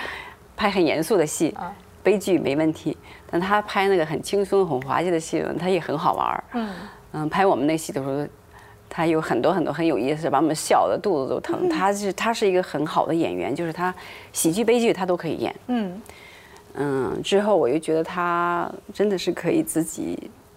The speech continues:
Speaker 1: 去拍戏了，
Speaker 2: 去当导演。
Speaker 1: 干导演了。
Speaker 2: 啊。
Speaker 1: 嗯，因为我觉得他思想思路特别清楚，
Speaker 2: 啊。
Speaker 1: 他对剧本啊，对这个角色啊，分析的，反正比，比演员，比我们这些演员都清，都清晰。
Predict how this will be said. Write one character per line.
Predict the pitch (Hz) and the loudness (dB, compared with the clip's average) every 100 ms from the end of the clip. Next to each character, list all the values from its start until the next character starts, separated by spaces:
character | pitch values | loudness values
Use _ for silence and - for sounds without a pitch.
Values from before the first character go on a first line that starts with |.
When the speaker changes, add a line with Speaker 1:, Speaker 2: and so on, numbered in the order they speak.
| - | -14
Speaker 1:
去 | - - 180 156 139 | -10 -4 0 2 0
拍 | - 175 226 | 0 2 4
戏 | 220 185 185 | 2 2 4
了， | 139 | 4
Speaker 2:
去 | |
当 | |
导 | |
演。 | |
Speaker 1:
干 | 165 165 151 | 4 2 4
导 | 101 123 | 2 4
演 | 139 | 2
了。 | 90 85 | 0 -2
Speaker 2:
啊。 | 180 190 185 170 | -2 -2 -2 0
Speaker 1:
嗯， | 147 - | 0 2
因 | 160 | 4
为 | 180 | 4
我 | 170 | 4
觉 | 156 | 0
得 | 165 | -4
他 | 180 185 | -2 -6
思 | - 196 | -2 -2
想 | 190 147 | 0 -2
思 | 160 - | -2 -2
路 | 202 175 | 0 0
特 | 185 | 0
别 | 156 | -2
清 | - 196 185 | -2 -2 -2
楚， | 170 - - - | -4 -6 -8 -10
Speaker 2:
啊。 | 196 - | -8 0
Speaker 1:
他 | |
对 | 190 185 | 2 2
剧 | - 190 | 0 2
本 | 147 - | 2 2
啊， | 131 143 | 0 0
对 | 160 165 | 0 0
这 | 160 | 0
个 | 151 139 131 | -2 -2 -4
角 | - 131 | -4 -4
色 | 156 - 175 | -4 -2 0
啊， | 135 - - - - - | 0 -4 -14 -20 -20 0
分 | 202 | 2
析 | 190 196 | 2 0
的， | 165 151 - | 0 -2 -4
反 | - 127 | -4 -2
正 | |
比， | 147 147 | 0 0
比 | - 214 | 2 2
演 | 196 131 | 4 2
员， | 117 143 | 0 0
比 | 165 196 | 2 4
我 | 185 | 4
们 | - | 4
这 | 165 | 4
些 | 180 170 | 4 4
演 | 165 101 | 2 0
员 | 127 | -2
都 | 170 165 | 0 -2
清， | - 170 160 - - - | 0 -2 -2 -6 -10 0
都 | 208 | 0
清 | - 240 | 2 -2
晰。 | 214 233 220 | 0 0 -2